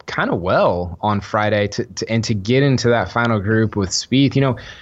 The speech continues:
Matt Kuchar's played really good links golf in the last few years. He, he finished, I believe, top five or top ten at the,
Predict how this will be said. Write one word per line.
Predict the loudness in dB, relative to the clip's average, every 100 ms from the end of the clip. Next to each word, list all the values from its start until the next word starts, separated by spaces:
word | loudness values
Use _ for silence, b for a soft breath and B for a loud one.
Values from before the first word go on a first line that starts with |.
| B B _
Matt | -2 2 2 0
Kuchar's | -2 -2 -2
played | 0 2
really | 4 4 4
good | 2 2 2
links | 0 0
golf | 2 2 2 0
in |
the | 0
last | 2 0 0
few | 0
years. | 2 4 2 0
He, | 0 -2
he | 0 0
finished, | 0 2 2 0 -6 -4
I | 0
believe, | 2 0
top | 0 0 0 -2 -16
five | -4 2 4 4 2
or |
top | 0 -2 -2
ten | -2 0 2
at | 0
the, | -2